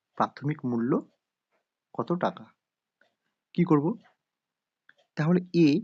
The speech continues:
দ্রব্যটি কেনে আমি ধরলাম একশো টাকায়, বিকে সেটি এ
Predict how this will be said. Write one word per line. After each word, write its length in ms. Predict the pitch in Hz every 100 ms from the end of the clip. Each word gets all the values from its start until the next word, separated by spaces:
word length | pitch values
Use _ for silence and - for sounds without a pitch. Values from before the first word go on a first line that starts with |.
| - 131 117
দ্রব্যটি 380 | 127 127 143 147
কেনে 200 | - 135 139
আমি 100 | 139 123
ধরলাম 240 | 117 180 - _ _ _ _ _ _ _ _ -
একশো 280 | 117 - -
টাকায়, 240 | 117 127 190 _ _ _ _ _ _ _ _ _ _ _ -
বিকে 400 | 113 131 147 185 180
সেটি 280 | 156 - 151 220
এ 40 | 135